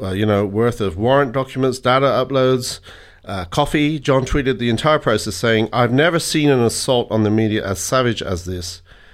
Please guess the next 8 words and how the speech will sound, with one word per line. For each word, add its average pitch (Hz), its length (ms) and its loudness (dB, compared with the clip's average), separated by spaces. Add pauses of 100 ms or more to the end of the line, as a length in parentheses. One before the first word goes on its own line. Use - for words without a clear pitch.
(240)
I've 107 280 0
n-, 110 180 2
never 135 500 2 (140)
seen 110 340 0
a 104 60 4
warrant 104 480 2
this 101 160 -4
comprehensive, 95 1040 -4